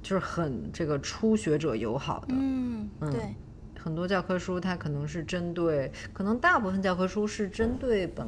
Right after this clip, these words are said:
Speaker 1: 科生吧，应该是针对本科生写的。
Speaker 2: 嗯，嗯。
Speaker 1: 所以它本身就默认你可能还不具备这个，对这个学科的某一个方向有很深的这种认识或者是了解，很完整的这种了解，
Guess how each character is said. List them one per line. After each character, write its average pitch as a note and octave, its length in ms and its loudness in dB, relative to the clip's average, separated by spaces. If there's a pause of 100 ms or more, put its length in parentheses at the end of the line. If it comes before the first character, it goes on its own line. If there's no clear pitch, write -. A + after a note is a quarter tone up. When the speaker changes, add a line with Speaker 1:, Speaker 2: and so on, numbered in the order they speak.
(160)
Speaker 1:
科 G3 300 -4
生 A3 520 0
吧， D#3+ 300 -2
应 E3+ 80 -4
该 A3 100 2
是 A3+ 60 2
针 A3+ 240 -2
对 A3+ 140 0
本 - 220 -6
科 F#3 180 -4
生 G3+ 200 0
写 - 340 -2 (100)
的。 - 100 -2
Speaker 2:
嗯， A#3+ 260 -4
嗯。 A#3 260 -6
Speaker 1:
所 F#3+ 140 -4
以 F#3 140 0
它 F#3 500 0 (400)
本 D3 200 -2
身 G#3+ 300 2
就 G3 200 0
默 F3+ 300 0
认 D3+ 440 -4
你 C#3 280 -4
可 - 160 -6
能 B2+ 220 -4
还 C#3+ 220 -4
不 D3 240 -6
具 E3 220 -4
备 C3 480 0
这 C3+ 200 -6
个， D2+ 360 -6 (340)
对 F3 160 2
这 D#3+ 80 2
个 D#3 80 0
学 D3+ 220 -4
科 E3 320 -2
的 D#3 120 0
某 C3+ 220 -4
一 A#2+ 80 -6
个 D3 80 -4
方 E3 160 -4
向 E3 140 -2
有 C#3 100 0
很 - 180 -6
深 G#3 260 2
的 F3 80 2
这 C#3+ 120 -4
种 A#2+ 220 -8 (560)
认 E3 240 0
识 - 180 -6
或 C#3+ 160 -4
者 A2 80 -4
是 C#3+ 140 -4
了 A#2+ 220 0
解， D3+ 180 -6
很 C#3+ 160 -4
完 C#3 180 -2
整 E3+ 140 -2
的 C3 60 -6
这 C#3+ 80 -4
种 C#3 80 -2
了 B2+ 200 -4
解， C#3 140 -10